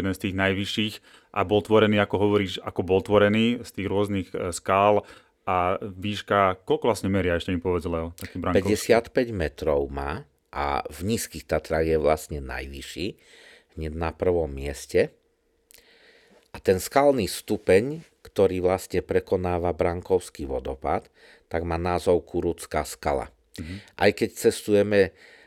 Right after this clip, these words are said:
Speaker 2: z Ružomberka do Banskej Bystrice, tak z hlavnej cesty vidno pred Podsuchou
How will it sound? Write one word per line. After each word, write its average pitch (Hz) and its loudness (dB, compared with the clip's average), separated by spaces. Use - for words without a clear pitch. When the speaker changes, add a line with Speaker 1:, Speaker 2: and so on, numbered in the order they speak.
Speaker 2:
z 78 -10
Ružomberka 92 2
do 82 0
Banskej 85 0
Bystrice, 78 -2
tak 78 -2
z 78 -6
hlavnej 90 0
cesty - -4
vidno 87 -2
pred 82 2
Podsuchou 92 2